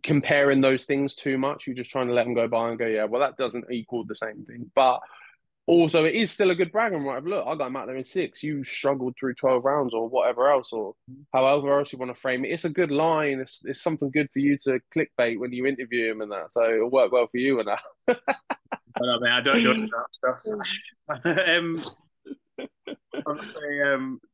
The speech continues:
Speaker 2: Tyson's coming up. It's a month, I think, a month today. Um, Tyson versus, um,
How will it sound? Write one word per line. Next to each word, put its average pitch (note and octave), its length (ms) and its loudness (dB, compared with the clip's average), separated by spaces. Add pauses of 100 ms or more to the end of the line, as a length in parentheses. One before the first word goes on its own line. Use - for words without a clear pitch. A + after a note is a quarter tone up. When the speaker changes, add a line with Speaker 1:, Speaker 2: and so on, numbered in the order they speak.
(160)
Speaker 2:
Tyson's D3+ 400 -2
coming C3+ 240 -6
up. C3+ 180 -4
It's B2+ 260 -4
a C3+ 40 -6
month, C#3 400 -6
I C3 40 -10
think, B2+ 160 -6
a B2 40 -8
month B2+ 320 -8
today. C3+ 460 0
Um, A2 340 -6
Tyson A#2+ 400 -6
versus, A#2 420 -6
um, A2 400 -8